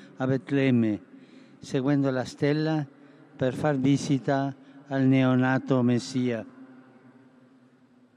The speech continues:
Alla fine del racconto evangelico si dice che i magi, avvertiti in sogno di non tornare da Erode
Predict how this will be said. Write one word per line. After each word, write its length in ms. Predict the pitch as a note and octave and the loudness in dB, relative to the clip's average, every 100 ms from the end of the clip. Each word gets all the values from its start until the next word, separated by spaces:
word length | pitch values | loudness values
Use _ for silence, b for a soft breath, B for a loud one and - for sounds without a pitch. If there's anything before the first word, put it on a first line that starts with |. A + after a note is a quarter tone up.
| _ _ - | _ _ -10
Alla 200 | D3 C#3+ | -8 -4
fine 320 | A3 A3 F#3+ | 0 2 2
del 160 | D#3 | 0
racconto 520 | C3+ C#3 - D3+ C3+ C3 | 0 -4 0 0 0 -2
evangelico 760 | B2+ A#2+ D#3 E3 D3+ D3+ C3+ - B B | -4 -4 -4 -4 -6 -6 -8 -12 B B
si 260 | - - D3 | -20 -10 -8
dice 540 | F3+ G3 - E3+ D#3 | -6 -8 -6 -6 -6
che 160 | - D3 | -8 -6
i 220 | C#3 C3+ | -4 -4
magi, 600 | C3+ D#3 D#3 C3+ D#3+ D#3 - B B B | -2 -2 -4 -6 -8 -8 -14 B B B
avvertiti 640 | C#3+ C#3+ C3+ - G#3+ A3 | -6 -4 -4 -4 -6 -2
in 80 | F#3 | -4
sogno 800 | D3 E3+ E3+ C#3+ B2 A#2 A2 - B B - | -4 -2 0 0 -2 -6 -8 -12 B B -10
di 140 | C#3 C3+ | -4 -2
non 240 | F#3 G3 | -2 -2
tornare 680 | E3+ C3+ C#3 B2+ B2 A#2 A2 | -4 -4 -4 -4 -6 -10 -10
da 240 | A2+ A2+ | -10 -8
Erode 560 | A#2 B2 D3+ C#3+ D3+ | -6 -4 -4 -6 -8